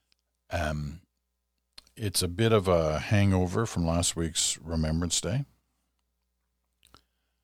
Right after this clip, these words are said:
in terms of the stories that came out, and lots of people were doing different features. And this was one in, uh, I think it was the Washington Post.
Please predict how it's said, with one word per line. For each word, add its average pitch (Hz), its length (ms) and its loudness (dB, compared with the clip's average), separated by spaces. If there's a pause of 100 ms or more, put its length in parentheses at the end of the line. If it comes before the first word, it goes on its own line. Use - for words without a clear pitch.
(2500)
in 92 200 -4
terms 82 320 -2
of 76 100 -8
the 80 100 -4
stories 73 440 -4
that 65 120 -12
came 76 240 -8
out, 65 220 -10
and 69 80 -12
lots 67 200 -8
of - 60 -12
people 71 260 -16
were 67 80 -20
doing 69 220 -12
different 64 320 -12
features. 67 460 -12
And 80 140 -6
this 101 200 -2
was 73 180 -8
one 71 340 -10 (2000)
in, 78 400 -4
uh, 69 500 -6 (180)
I 92 40 -10
think 117 120 0
it - 20 0
was 80 120 -4
the 76 40 -6
Washington 71 540 -6
Post. - 500 -16